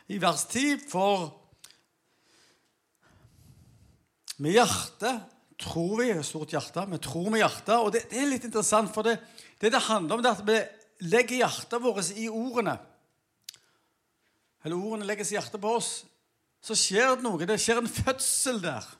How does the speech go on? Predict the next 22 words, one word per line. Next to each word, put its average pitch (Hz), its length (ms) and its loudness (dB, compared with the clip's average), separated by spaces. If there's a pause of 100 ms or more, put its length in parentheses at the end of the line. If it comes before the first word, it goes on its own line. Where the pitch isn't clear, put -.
(1900)
Når 196 100 -6
det 220 140 6 (100)
skjer, 214 320 2
den 196 220 -4 (220)
salige 208 760 2
kollisjonen 226 720 0
skjer 208 260 2
der, 185 200 2
med 180 180 -2
Jesu 226 400 4
ord, 233 300 -2
med 208 100 0
vårt 214 220 0
hjerte, 214 320 -2
om 220 80 2
å 190 80 2
åpne 185 160 -2
oss - 100 4
opp, 240 220 4 (240)
så 185 160 -4
skjer 190 260 4
der 202 140 6